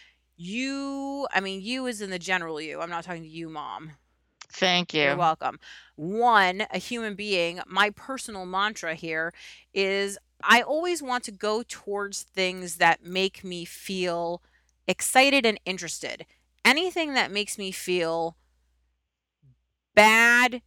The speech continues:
Speaker 1: defeated, negative, I am trying very hard to just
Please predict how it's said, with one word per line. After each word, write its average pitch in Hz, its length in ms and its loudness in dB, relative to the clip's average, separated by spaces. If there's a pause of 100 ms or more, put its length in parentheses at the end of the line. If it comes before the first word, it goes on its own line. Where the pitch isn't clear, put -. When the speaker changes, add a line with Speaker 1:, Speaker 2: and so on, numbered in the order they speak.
(120)
Speaker 1:
defeated, 233 1120 2 (360)
negative, 226 1000 2 (1120)
I 208 160 8
am 220 460 4
trying 220 480 2
very 233 440 2
hard 202 440 4
to - 120 -8
just 175 720 2